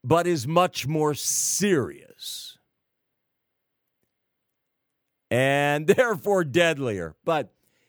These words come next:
anyway, I guess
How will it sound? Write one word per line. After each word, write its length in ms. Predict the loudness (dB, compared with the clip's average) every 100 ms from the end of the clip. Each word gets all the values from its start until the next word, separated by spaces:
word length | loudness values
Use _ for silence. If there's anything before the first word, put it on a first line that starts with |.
| _
anyway, 680 | -2 2 2 2 -2 -4 -8 _ _ _ _ _ _
I 240 | 0 0
guess 640 | 0 2 2 2 -2 -6